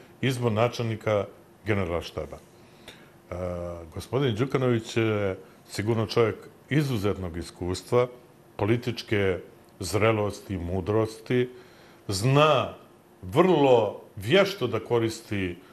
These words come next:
određene činjenice kada mu to odgovara i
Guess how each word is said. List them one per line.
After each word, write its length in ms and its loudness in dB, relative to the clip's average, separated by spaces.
određene 640 0
činjenice 640 -4
kada 240 2
mu 140 -6
to 380 -2
odgovara 640 2
i 560 2